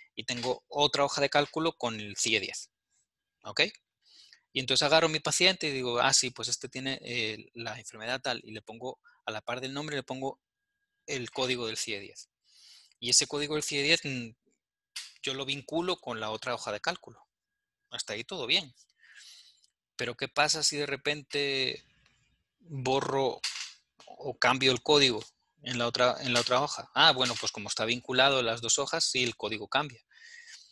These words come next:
Pero si yo borro la fila de la, del código de cie diez, ¿qué pasa?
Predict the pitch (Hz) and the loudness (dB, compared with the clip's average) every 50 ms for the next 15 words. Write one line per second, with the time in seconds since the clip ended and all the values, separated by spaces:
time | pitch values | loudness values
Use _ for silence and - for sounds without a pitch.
0 | _ _ _ _ _ - 127 113 - - 107 104 110 113 117 127 147 175 185 208 | _ _ _ _ _ -4 -2 2 2 2 2 2 -2 -2 2 4 4 4 4 2
1 | 214 _ _ _ _ _ _ _ _ _ _ _ _ _ _ _ _ _ _ _ | -6 _ _ _ _ _ _ _ _ _ _ _ _ _ _ _ _ _ _ _
2 | _ - 117 120 - - - 185 214 226 226 - _ _ - - - - - - | _ -4 -4 -2 0 2 2 2 2 0 -4 -10 _ _ -14 -14 -14 -14 -16 -20
3 | _ _ _ _ _ _ _ _ _ _ - 120 113 117 110 107 107 113 - 117 | _ _ _ _ _ _ _ _ _ _ -16 -8 -6 -4 -2 -2 -2 -4 -6 -6
4 | 113 113 110 - 135 131 135 139 139 - 127 135 131 147 196 220 - - 139 - | -6 -6 -4 -4 -4 -4 -4 -4 -4 -4 -4 -4 -4 -4 -6 -8 -4 -4 -4 -4
5 | - 117 107 - - | -4 -6 -4 -4 -6